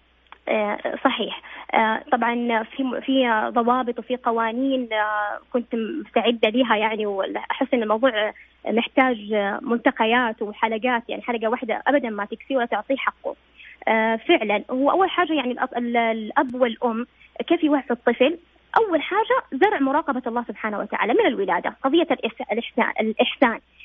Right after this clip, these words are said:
يستشعر مراقبة الله سبحانه وتعالى، آم،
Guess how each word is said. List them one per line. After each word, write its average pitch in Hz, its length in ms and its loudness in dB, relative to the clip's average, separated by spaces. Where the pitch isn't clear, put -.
يستشعر 294 440 2
مراقبة 247 420 0
الله 226 240 0
سبحانه 220 300 -2
وتعالى، 220 480 0
آم، 220 500 0